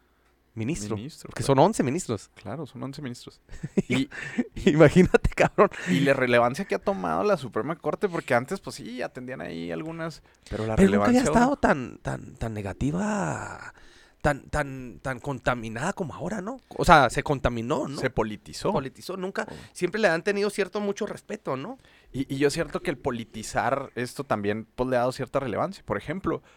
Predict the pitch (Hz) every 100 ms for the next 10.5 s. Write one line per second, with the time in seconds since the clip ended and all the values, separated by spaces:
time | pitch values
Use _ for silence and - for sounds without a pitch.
0 | _ - 101 98 - 139 123 110 - 139
1 | 104 113 123 127 139 117 - 104 123 135
2 | - 104 123 160 _ _ _ - - 170
3 | 151 131 156 156 202 - 135 139 151 151
4 | 175 175 190 175 139 127 139 185 160 170
5 | 170 - 135 147 160 143 123 113 104 -
6 | 160 196 180 143 131 113 156 180 - 110
7 | 120 139 120 113 139 160 - _ - 120
8 | 147 175 151 135 131 156 151 151 214 -
9 | 233 - _ _ _ - - 101 120 139
10 | 101 - - -